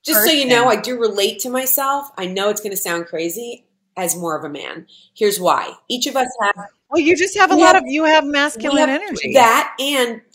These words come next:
Speaker 1: in our sign, 'cause we mentioned numerology and astrology, in our charts, we all have twelve pieces of pie, right? Do you know that? Like, your
Speaker 2: Mm-hmm.
Speaker 1: moon's in something else, your Jupiter. Okay, so your sun sign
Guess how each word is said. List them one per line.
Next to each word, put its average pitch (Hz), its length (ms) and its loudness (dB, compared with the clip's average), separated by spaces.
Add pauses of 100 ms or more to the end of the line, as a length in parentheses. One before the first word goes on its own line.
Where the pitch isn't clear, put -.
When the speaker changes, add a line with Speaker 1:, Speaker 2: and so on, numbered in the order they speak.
(100)
Speaker 1:
in 262 140 -4
our 311 200 0
sign, 240 560 -2
'cause 208 160 -8
we 202 80 -8
mentioned 196 340 -6
numerology 185 460 -4
and 180 100 -6
astrology, 185 680 -4 (140)
in 240 120 -4
our 277 160 -2
charts, 247 420 -4
we 226 120 -6
all 247 300 0
have 214 200 -4
twelve 226 480 0
pieces 214 320 -6
of 190 140 -12
pie, - 360 -2 (120)
right? 185 300 -4 (1000)
Do 208 80 -12
you 214 80 -6
know 214 120 0
that? 240 360 0
Like, 190 180 0
your 190 100 -4
Speaker 2:
Mm-hmm. 190 80 0
Speaker 1:
moon's 190 300 2
in 190 140 -2
something 185 380 -4
else, 180 300 0
your 165 100 -10
Jupiter. 180 560 -6 (180)
Okay, 180 180 -2
so - 160 0
your 208 200 2
sun 302 440 4
sign 185 640 0